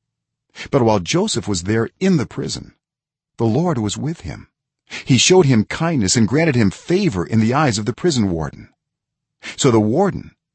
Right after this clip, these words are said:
put Joseph in charge of all those held in the prison,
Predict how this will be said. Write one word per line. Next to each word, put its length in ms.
put 160
Joseph 400
in 80
charge 340
of 100
all 360
those 320
held 320
in 160
the 80
prison, 480